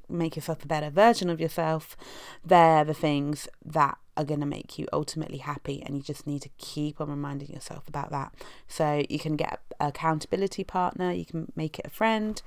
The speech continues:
make it a P T, um, make it one of your parents, your brother, your sister, whoever. Just get somebody, if you do need that extra help,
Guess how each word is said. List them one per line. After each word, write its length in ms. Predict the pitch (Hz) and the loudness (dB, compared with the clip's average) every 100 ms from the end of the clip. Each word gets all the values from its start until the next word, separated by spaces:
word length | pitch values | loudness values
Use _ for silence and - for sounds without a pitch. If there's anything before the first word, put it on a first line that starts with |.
| - - - | -12 -16 -6
make 260 | 180 156 - | 0 0 0
it 80 | - | -8
a 20 | |
P 220 | - 156 | -4 -4
T, 500 | - 247 226 214 202 - - - - - | 4 6 6 6 0 -6 -8 -8 -4 0
um, 380 | 160 156 151 - | 2 0 -2 -4
make 320 | 175 165 156 | 2 2 2
it 240 | 160 143 - - - - - - - | 2 2 0 -4 -6 -8 -12 -10 -4
one 200 | 160 151 | 0 0
of 80 | 151 | 0
your 60 | |
parents, 580 | - 233 226 220 220 - | 4 8 8 8 4 -2
your 80 | 165 | 2
brother, 260 | 175 180 | 4 4
your 120 | 165 160 | 2 2
sister, 360 | 220 - 208 | 2 4 4
whoever. 520 | 196 208 185 160 143 | 8 10 10 10 6
Just 380 | 160 202 185 - - - | 6 2 0 -6 -14 0
get 220 | 240 - | 0 0
somebody, 480 | - 190 185 170 165 - | -6 -2 0 2 2 2
if 220 | 190 - | 0 0
you 80 | 185 | 0
do 180 | 185 | 0
need 200 | 175 170 | 2 0
that 160 | 165 - | 0 -2
extra 280 | 151 - 156 | -4 -6 -4
help, 360 | 156 151 - | 0 -2 -2